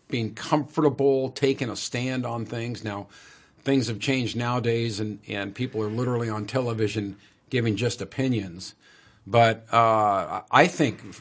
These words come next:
for me, uh, and radio's the first thing I did. I, I,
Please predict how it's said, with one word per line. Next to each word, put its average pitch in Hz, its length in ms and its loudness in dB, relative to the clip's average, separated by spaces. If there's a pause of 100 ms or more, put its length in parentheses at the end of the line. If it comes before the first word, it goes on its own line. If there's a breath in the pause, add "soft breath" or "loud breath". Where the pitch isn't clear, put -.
(120)
for - 260 -2
me, 135 640 4 (580 soft breath)
uh, 110 340 2
and 123 160 2
radio's 160 380 10
the 117 60 -2
first 147 280 2
thing 123 160 0
I 101 80 0
did. 131 320 6
I, 101 280 -6
I, 101 380 -6